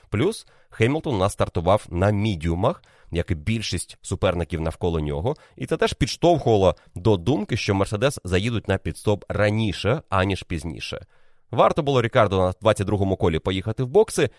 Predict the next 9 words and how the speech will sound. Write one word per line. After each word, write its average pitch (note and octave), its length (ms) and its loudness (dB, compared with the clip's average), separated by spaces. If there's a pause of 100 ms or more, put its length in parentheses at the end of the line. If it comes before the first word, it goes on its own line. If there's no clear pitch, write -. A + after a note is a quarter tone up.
(180)
Хеймлтон D3 580 2
на A#2+ 120 4
тому B2 280 2
ж - 80 -8
колі D#2+ 260 -2
показує D#2+ 480 0
хвилину A2+ 420 0
сорок G#2+ 340 2
один E2 340 0